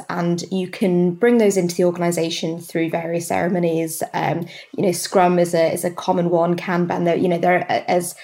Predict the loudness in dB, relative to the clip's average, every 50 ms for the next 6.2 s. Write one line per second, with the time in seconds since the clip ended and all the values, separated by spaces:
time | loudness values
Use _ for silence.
0 | -10 -6 -4 -2 0 2 0 0 2 2 0 0 0 0 -2 -2 0 0 0 0
1 | -2 -2 -2 0 0 0 0 -2 -2 -2 -2 2 2 2 4 4 2 2 2 2
2 | 2 0 -2 -4 -4 -4 -4 -4 -2 -2 -2 -2 0 -2 -2 -2 -2 -4 -4 -6
3 | -6 -4 -4 -4 -4 -4 -6 -10 -12 -14 -18 -20 -20 -20 -20 -20 -8 -2 0 2
4 | 4 4 2 0 -2 -4 -2 0 -2 -2 0 0 0 0 0 0 -2 -4 -2 0
5 | 2 4 4 4 2 2 4 4 6 6 4 4 4 4 4 4 4 4 2 2
6 | 0 0 0 -2